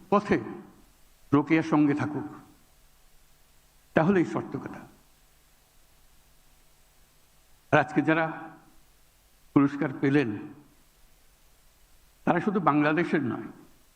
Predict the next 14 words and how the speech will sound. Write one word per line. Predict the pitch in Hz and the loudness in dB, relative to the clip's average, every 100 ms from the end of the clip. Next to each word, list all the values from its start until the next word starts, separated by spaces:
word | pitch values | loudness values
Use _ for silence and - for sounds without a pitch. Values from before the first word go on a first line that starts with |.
| _ _ _ _ _ _ _ _ _ _ _ _ _ - | _ _ _ _ _ _ _ _ _ _ _ _ _ -2
সারা | 143 156 | 0 2
বাংলাদেশকে | 143 151 156 175 - 196 | 2 4 2 0 -2 -4
তারা | 190 185 | 0 0
অন্য | - 185 175 | 0 2 2
এক | 165 175 | 2 0
পর্যায়ে | 151 147 | 0 0
নিয়ে | 143 139 | 2 0
গেছে | 123 - | -2 -2
প্রত্যেকে। | 277 - - 104 - - - _ _ _ _ _ _ _ _ _ - _ _ _ _ _ _ _ _ _ _ _ - _ _ - | -2 0 -4 -6 -14 -20 -20 _ _ _ _ _ _ _ _ _ -20 _ _ _ _ _ _ _ _ _ _ _ -20 _ _ 0
এটা | 127 | 0
আরও | - 175 214 | 2 2 2
একটি | 214 208 | -2 -4
পুরস্কার | 160 143 - 131 | -2 -2 -2 -4
না, | 110 | -4